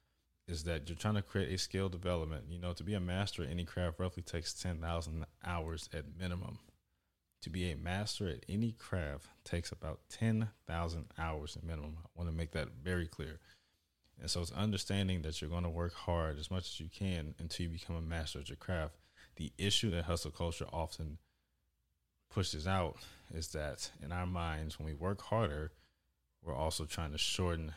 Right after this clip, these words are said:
the time length of what it means to be successful, and that's not the case. That's not true at all. You have to understand that there's still a patience with working hard. You have to be patient in getting to that next step, but you're still working hard every day as if your next opportunity is gonna come at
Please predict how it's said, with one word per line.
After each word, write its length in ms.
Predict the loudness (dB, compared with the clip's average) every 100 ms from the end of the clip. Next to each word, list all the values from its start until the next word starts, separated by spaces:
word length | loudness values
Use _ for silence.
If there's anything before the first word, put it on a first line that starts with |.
| -10 -12
the 120 | -8 -8
time 440 | 0 4 4 4
length 240 | 0 -4
of 80 | -4
what 140 | -2 -2
it 80 |
means 280 | -2 -2 -4
to 60 | -4
be 140 | -4
successful, 640 | -4 -4 0 0 0 -4 -4
and 120 | -4
that's 200 | -4 -2
not 180 | -4 -6
the 80 | -8
case. 360 | -4 -4 -4 -6
That's 220 | -8 -2
not 220 | -2 -2
true 260 | -4 -2 -2
at 60 |
all. 180 | -2 -4
You 120 | -8 -10 -2
have 240 | 0 0 -6 -20 _ _ -6
to 80 |
understand 500 | -4 -4 -4 -4 -4
that 100 | -4
there's 180 | -2 -2
still 180 | -2 -2
a 60 | -2
patience 580 | 0 0 0 -2 -4
with 120 | -8 -6
working 260 | -6 -6
hard. 380 | -6 -4 -4 -6 -14 _ _ _
You 80 | -20 -6
have 180 | -6 -4
to 60 |
be 100 | -6
patient 440 | -2 0 0 0 -2
in 80 |
getting 240 | 0 0 -2
to 120 | -2
that 160 | -2 -2
next 240 | -2 -4
step, 280 | 0 0 -2
but 180 | -8 -8
you're 60 | -8
still 200 | -4 -2
working 280 | 0 -2 -2
hard 260 | -2 0
every 200 | -2 -4
day 260 | -2 0 0
as 160 | -2
if 220 | -4 -6 -6
your 80 |
next 320 | -2 -2 -4 -4
opportunity 520 | -6 -4 -2 0 -2
is 80 | -4
gonna 200 | -8 -6
come 260 | -2 -2
at 80 | -2